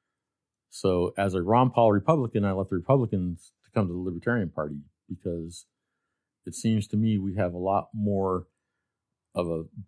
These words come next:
big tent to bring people in to actually educate them about what the true relationship between man and government should be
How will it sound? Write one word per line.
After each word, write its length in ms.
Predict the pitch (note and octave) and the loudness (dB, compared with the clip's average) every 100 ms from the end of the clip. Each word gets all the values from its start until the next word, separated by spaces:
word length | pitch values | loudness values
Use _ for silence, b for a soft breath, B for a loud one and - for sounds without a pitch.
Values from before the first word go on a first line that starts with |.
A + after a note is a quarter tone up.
| - | -2
big 220 | G#2+ F#2+ | -2 -2
tent 300 | - A2 G2 _ | -2 0 -2 _
to 80 | F2+ | -10
bring 260 | F2+ G2+ | -2 -2
people 360 | F#2 G#2+ F#2+ G2 | 0 -4 -2 0
in 200 | G2+ G2 | 0 0
to 140 | - | -2
actually 280 | F#2 - - | -6 -6 -6
educate 440 | F#2+ F#2+ - F#2+ G2 | -4 -4 -4 -4 -4
them 140 | F#2 | -4
about 340 | F2 E2+ - | -2 -2 -2
what 260 | F#2+ G2+ G2+ | -2 -2 -2
the 80 | F2 | -6
true 460 | - - A2+ G2+ E2 | -8 -4 0 -2 -2
relationship 560 | F#2+ G#2 G2+ F#2 G2 | 0 0 0 -4 -6
between 460 | F2+ - G2 F2 D#2+ | -6 -6 -4 -2 -2
man 580 | F2+ G2 G2 G2 F#2 - | -4 -4 -2 -4 -4 -8
and 200 | E2 D#2+ | -10 -6
government 440 | F2+ F#2 A2+ A2+ - | -2 -2 0 -2 -4
should 320 | - C3 C3+ | -4 -4 -2
be 320 | D#3 F3 F#3 | -2 -2 -4